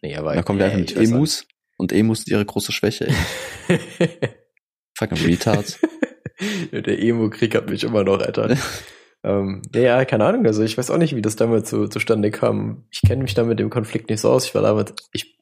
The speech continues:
Speaker 1: damals war ich leider noch nicht geboren, aber, ähm, mittlerweile habe ich auch keinen Kontakt zu diesem ganzen East Coast, West Coast Ding. So generell Ami-Rap hat mich nicht so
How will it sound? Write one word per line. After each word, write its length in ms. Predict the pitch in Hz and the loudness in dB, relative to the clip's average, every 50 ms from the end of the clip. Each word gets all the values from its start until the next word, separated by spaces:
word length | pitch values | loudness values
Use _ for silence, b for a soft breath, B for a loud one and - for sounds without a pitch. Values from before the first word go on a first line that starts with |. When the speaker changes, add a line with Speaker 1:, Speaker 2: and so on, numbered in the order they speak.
| _ _ _ | _ _ _
Speaker 1:
damals 400 | - 80 92 104 110 101 - - | -2 0 2 2 2 2 2 2
war 80 | 95 | 0
ich 80 | 95 - | 2 2
leider 240 | 101 95 101 95 101 | 2 2 2 2 2
noch 140 | 90 98 98 | 0 2 2
nicht 180 | 101 101 - | 0 0 -2
geboren, 420 | - 107 78 98 101 120 131 131 - | -4 -2 2 4 4 4 2 2 0
aber, 380 | - 87 92 92 95 95 - | 0 2 4 4 4 4 2
ähm, 280 | 92 92 90 90 90 101 B B B B B B B _ - | 2 0 -2 -2 -4 -6 B B B B B B B _ -4
mittlerweile 720 | 104 110 101 101 95 101 101 101 101 101 101 98 - - | -2 0 2 2 4 4 4 4 4 4 4 4 4 2
habe 140 | - 107 104 | 0 -2 -4
ich 140 | 95 - - | -4 -2 -2
auch 260 | 123 - - - _ | -4 -4 -4 -8 _
keinen 240 | - - 82 82 - | -2 -2 -2 -2 -2
Kontakt 400 | - 85 - - 85 - - - | -4 -6 -4 -4 -6 -6 -8 -8
zu 40 | |
diesem 200 | - 82 78 82 | -6 -4 -2 -2
ganzen 260 | - 78 78 - - - | -2 -2 -2 -2 -4 -4
East 160 | - 104 - | -4 -4 -2
Coast, 220 | - - 87 - | -2 -2 -2 0
West 180 | 95 92 - - | 0 -2 -2 -2
Coast 220 | - 107 - - | -4 -4 -4 -2
Ding. 140 | 95 92 95 | -2 -2 0
So 140 | 92 90 92 | 0 0 0
generell 320 | 95 95 90 85 98 104 - | 2 2 2 4 4 2 2
Ami-Rap 480 | - 98 107 98 95 95 95 - - | 2 2 2 4 4 4 2 0 -2
hat 200 | - - - - | -6 -6 -4 -4
mich 160 | - - - | -4 -4 -4
nicht 160 | - 90 - - | -4 -4 -4 -4
so 640 | - - - - - 123 123 127 123 127 - _ | -4 -2 0 2 2 2 2 2 0 -2 -8 _